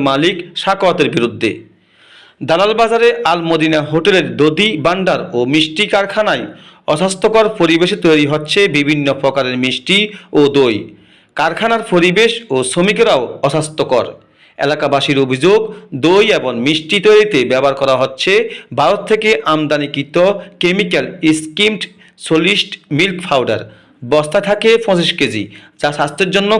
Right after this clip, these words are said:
ক্ষতিকর। নোংরা পরিবেশে এসব মিষ্টি জাতীয় খাবার তৈরি হলেও স্থানীয় প্রশাসনের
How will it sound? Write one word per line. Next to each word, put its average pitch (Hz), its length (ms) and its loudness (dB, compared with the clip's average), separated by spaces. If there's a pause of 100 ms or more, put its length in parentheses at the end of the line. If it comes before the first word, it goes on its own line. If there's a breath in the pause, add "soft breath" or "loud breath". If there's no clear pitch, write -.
ক্ষতিকর। 139 460 0 (720 soft breath)
নোংরা 196 380 2 (120)
পরিবেশে 220 520 2
এসব 127 180 0 (120)
মিষ্টি 156 220 -2
জাতীয় 202 340 2
খাবার 202 280 2 (360 loud breath)
তৈরি 170 360 4
হলেও 196 240 2 (400 loud breath)
স্থানীয় 156 440 -2
প্রশাসনের 190 520 2